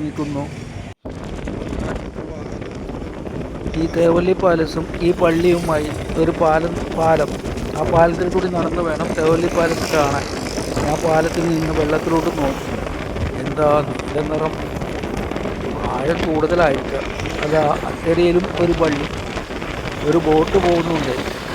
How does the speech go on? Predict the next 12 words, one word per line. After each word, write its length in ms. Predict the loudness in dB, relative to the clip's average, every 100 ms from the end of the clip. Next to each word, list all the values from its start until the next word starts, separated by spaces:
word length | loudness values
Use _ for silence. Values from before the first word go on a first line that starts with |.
| -4
ഹൗസ് 320 | -2 0 0 2
ബോട്ട്. 240 | 2 2 -4 -6 -6 -6 -8 -8 -8 -6 -2
കൊല്ലം 380 | 0 2 2 0 -4 -6 -8 -6
അഷ്ടമുടി 460 | -6 -4 -2 0 0 0
കായലിൽ 400 | 0 0 -2 -4 -6 -4
ഹൗസ് 240 | -4 -2 0
ബോട്ട് 260 | 0 2 0
വളരെ 340 | 2 2 0 0 0
കുറവാണ്. 480 | 0 0 0 0 -4 -6 -6 -6 -4 -4 -2 -2 -2
ഇതാ 220 | 2 4 4 0 -2
തേവള്ളി 380 | 2 4 4 2 2
പാലസ്, 360 | 2 2 -2